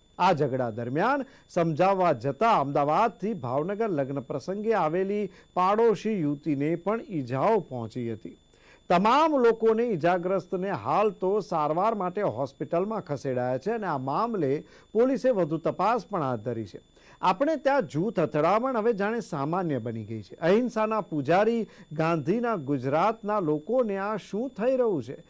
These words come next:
કેમ હિંસક બની રહ્યા છે લોકો? કેમ કાયદાને હાથમાં લઈ રહ્યા છે? કેમ આવું થઈ રહ્યું છે? તેવા અનેક સવાલો છે. ભાવનગરની વાત કરીએ તો અગાઉ પણ આ પ્રકારની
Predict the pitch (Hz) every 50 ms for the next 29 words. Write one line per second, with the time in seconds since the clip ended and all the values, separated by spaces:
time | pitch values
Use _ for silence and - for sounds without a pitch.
0 | - - - - _ - 233 277 320 349 330 247 151 95 107 156 175 196 196 180
1 | - 330 339 269 233 233 214 202 185 165 151 135 131 127 - 143 123 113 113 -
2 | - - - - _ _ - 180 196 240 262 247 190 - 190 185 190 185 202 214
3 | 226 247 202 135 104 110 135 160 170 - 196 233 269 294 285 277 269 269 254 233
4 | 220 196 160 135 120 - - - - _ _ - - _ - 185 202 247 285 277
5 | 262 254 262 262 262 240 175 196 226 233 240 240 247 247 180 - 247 302 - -
6 | 214 190 185 175 160 160 185 220 226 220 - 190 143 - - 165 151 147 180 226
7 | 269 294 262 226 160 - - - - _ _ _ - - - _ _ - 127 147
8 | 170 202 240 277 330 320 262 262 247 226 220 226 247 226 165 151 156 151 - -
9 | - 160 165 208 233 208 175 170 170 214 214 180 156 151 151 180 208 262 294 285
10 | 226 - 214 214 214 208 196 - - 185 151 - 196 202 233 254 247 220 220 240
11 | 262 269 240